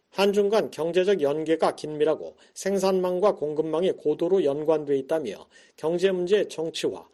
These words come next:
안보의 일반화와 도구화를 막아야 한다고 강조했습니다. 또 조 장관과 긴밀히 협력해 나가기를 희망한다며 조 장관을 중국에 초청했고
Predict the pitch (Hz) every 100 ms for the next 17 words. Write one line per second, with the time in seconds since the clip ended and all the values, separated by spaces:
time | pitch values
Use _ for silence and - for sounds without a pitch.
0 | _ - 139 175 170 202 170 143 170 170
1 | 170 147 165 196 196 147 143 151 139 190
2 | 120 120 139 123 107 101 - 160 131 135
3 | 113 98 98 85 - _ _ _ _ _
4 | _ _ _ - - - 165 196 190 180
5 | 180 180 220 - 160 170 180 196 175 180
6 | 180 - 180 165 160 175 175 156 147 139
7 | 135 156 101 82 _ - _ - 160 180
8 | 180 208 139 - 160 165 180 196 - -
9 | 175 170 - 87 -